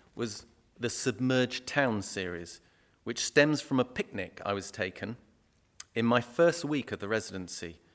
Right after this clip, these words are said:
we canoed out to an island on a, on a lake where I was told about an old mining town called Crotty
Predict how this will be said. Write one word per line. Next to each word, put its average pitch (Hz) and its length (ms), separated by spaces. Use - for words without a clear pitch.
we 117 80
canoed 143 440
out 127 240
to 120 140
an 113 80
island 95 540
on 101 160
a, 92 120
on 104 140
a 98 60
lake 95 400
where 117 200
I 127 40
was 127 260
told 95 520
about 117 340
an 131 80
old 131 360
mining 123 420
town 92 360
called - 340
Crotty - 540